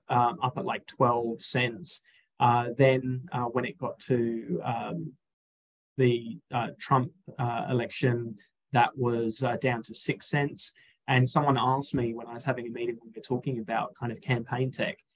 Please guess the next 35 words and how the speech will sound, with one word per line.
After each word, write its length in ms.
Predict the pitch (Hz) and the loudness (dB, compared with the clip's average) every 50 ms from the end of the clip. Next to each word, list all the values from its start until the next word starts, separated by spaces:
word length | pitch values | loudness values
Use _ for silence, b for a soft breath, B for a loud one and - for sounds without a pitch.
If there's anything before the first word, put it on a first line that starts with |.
| _ _ - | _ _ 2
if 120 | 139 135 | 4 6
you 120 | 165 165 165 | 6 6 6
can 160 | 160 151 139 | 4 2 2
get, 200 | 147 143 - - - | 2 2 2 2 2
um, 240 | 131 127 127 123 123 | 4 4 4 4 2
it 120 | 117 - - | -4 -4 -2
down 340 | 131 123 123 120 120 120 | -2 0 0 0 -2 -4
to, 160 | - - 131 120 117 117 113 113 113 110 | -4 -2 -2 0 0 0 0 -2 -2 -2
um, 220 | 120 117 113 117 120 | -4 -4 -4 -6 -2
you 120 | 123 127 120 | -2 -2 -2
know, 80 | 113 | -2
two 240 | - - - 139 123 | -8 2 4 4 4
or 100 | 120 - | 4 2
three 220 | - 123 120 117 | -2 -2 -2 -2
cents, 480 | - - 131 135 151 165 - - - b b b b _ | 0 0 0 2 2 0 0 -4 -8 b b b b _
you 100 | - 127 | 0 2
know, 80 | 117 117 | 2 2
you're, 460 | 117 120 120 120 120 120 - - - | 2 0 0 0 0 -2 -2 -2 -2
um, 360 | 123 120 117 113 107 - - - | -4 -4 -4 -6 -8 -10 -6 0
you're 160 | 139 127 120 | 2 2 2
gonna 260 | - 123 123 120 120 - - - _ _ _ | 2 0 -4 -4 -8 -12 -16 -20 _ _ _
make 360 | 139 139 131 127 131 131 - | -8 -2 0 0 0 0 0
a 60 | - 131 | 0 2
lot 180 | 127 135 135 | 2 2 2
of 80 | 127 - | 2 2
money. 400 | 135 135 170 - - - - - - | 2 4 4 2 2 -2 -10 -10 -4
And, 520 | - 131 123 123 123 123 127 123 - - | -2 0 0 0 0 -4 -8 -10 -4 0
uh, 200 | 135 127 123 120 | 2 4 4 2
now 340 | 123 127 127 135 143 139 127 | 0 0 0 2 2 2 0
it's 180 | - - - 131 | 0 -2 -4 -4
at 160 | - - - | -4 -4 -8
point 340 | - - 143 135 127 - 127 | -2 0 0 0 0 -2 -4
zero 360 | 120 120 135 135 127 127 123 | 2 4 4 4 4 2 0
two 240 | - - - 131 120 | -2 0 0 0 0
six, 500 | - - 131 123 - - - - - | 0 0 -2 -2 -2 -4 -6 -8 -8